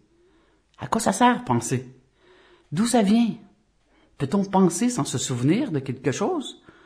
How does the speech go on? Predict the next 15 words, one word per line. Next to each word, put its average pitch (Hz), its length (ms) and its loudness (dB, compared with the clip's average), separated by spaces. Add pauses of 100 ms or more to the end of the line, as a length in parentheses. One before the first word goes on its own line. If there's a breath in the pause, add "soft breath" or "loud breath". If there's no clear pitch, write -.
(1120 soft breath)
Ou 151 100 4
est-ce 135 140 0
que 139 80 -4
c'est 131 140 -6
toujours 160 420 0
quelque 131 160 -6
chose 143 160 2
de 131 80 6
nouveau, 139 580 4 (120)
une 123 140 0
pensée ? 120 480 -6 (840 soft breath)
Peut-on 151 240 6
utiliser 180 460 4
la 147 120 2
pensée, 120 480 -4